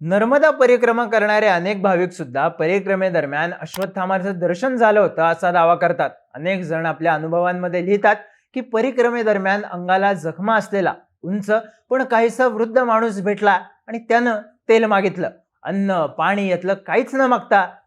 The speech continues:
त्यानं तेलाची मागणी केली. पण अर्थात या सुद्धा श्रद्धेतून घडलेल्या गोष्टी आहेत, त्याचे अनुभवांपलीकडचे लिखित पुरावे आढळत नाहीत. दोन हजार एकोणीसच्या एप्रिल महिन्यात इंडियन आर्मीला हिमालयाच्या बर्फाळ प्रदेशात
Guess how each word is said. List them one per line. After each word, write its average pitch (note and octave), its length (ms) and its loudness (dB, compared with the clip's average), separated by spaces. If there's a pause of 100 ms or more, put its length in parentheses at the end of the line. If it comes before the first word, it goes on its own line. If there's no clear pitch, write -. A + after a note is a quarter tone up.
त्यानं G3+ 280 0 (340)
तेलाची G3+ 360 0
मागणी F#3+ 320 0
केली. E3 360 -6 (260)
पण B3+ 100 2
अर्थात A#3+ 460 2
या G3+ 220 4
सुद्धा F3 420 0
श्रद्धेतून E3+ 580 -6
घडलेल्या F3+ 380 0
गोष्टी D3+ 400 -4
आहेत, A3+ 200 4 (340)
त्याचे G#3+ 200 0
अनुभवांपलीकडचे G#3 1300 0
लिखित F#3+ 300 -4
पुरावे F#3 320 2
आढळत F#3 480 2
नाहीत. F#3+ 220 -2 (260)
दोन B3 140 4
हजार C4+ 200 4
एकोणीसच्या A3+ 640 0
एप्रिल G#3 320 2
महिन्यात E3 400 -2 (160)
इंडियन A3+ 360 0
आर्मीला F#3+ 420 0
हिमालयाच्या F3+ 720 -2
बर्फाळ F3 420 0
प्रदेशात F#3 520 -2